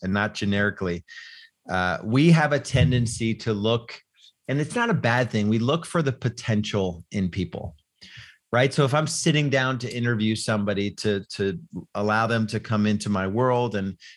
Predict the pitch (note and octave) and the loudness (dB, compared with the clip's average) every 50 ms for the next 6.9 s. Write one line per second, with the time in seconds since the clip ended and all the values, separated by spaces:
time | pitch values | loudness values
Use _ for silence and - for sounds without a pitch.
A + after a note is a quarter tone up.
0 | _ _ - F#2+ F#2+ G2 A#2+ A#2+ A2+ A#2 A2+ A2 G2+ F#2 A2+ G#2+ G#2+ G#2+ G#2+ G2+ | _ _ -6 -4 0 0 0 0 2 0 0 0 0 0 0 0 2 2 0 0
1 | G2 - G#2 G2+ G2 - - - - - F#2+ F#2+ F2+ - G2 F2+ G2 G2+ G2+ E2+ | 0 -2 -2 -2 -2 -4 -8 -10 -10 -8 -6 -6 -4 -4 -4 -2 -2 -2 -2 -2
2 | F#2 F#2 F2+ G2 D3+ E3 D3 B2 A#2 A2+ G#2+ G#2+ G#2 - - - - - - - | -4 -4 -2 0 0 0 0 0 0 0 0 0 -2 -4 -8 -10 -12 -20 -20 -20
3 | - - - _ _ _ _ _ _ _ _ _ - A2 G#2+ A2 A2 A2 A2 B2+ | -20 -20 -20 _ _ _ _ _ _ _ _ _ -2 2 2 4 4 4 4 4
4 | C3+ C#3+ D3 D3 C#3+ C3+ B2 A#2 - - _ _ _ _ _ _ _ _ _ _ | 4 4 4 4 4 2 2 0 -4 -10 _ _ _ _ _ _ _ _ _ _
5 | - - D#3+ D3+ D3 - - C#3+ C3 A#2+ G#2 G2+ - - A2+ A2 G#2+ - - A2+ | -4 0 0 0 0 0 0 0 0 0 -2 -2 -2 -2 -2 -2 -2 -2 -2 0
6 | G#2+ G2+ G#2 G2+ F#2+ F2 E2 - - - - - A2+ A2 A2 A#2+ B2+ | 0 0 0 -2 -4 -6 -8 -10 -12 -12 -6 -4 -2 -2 0 0 -2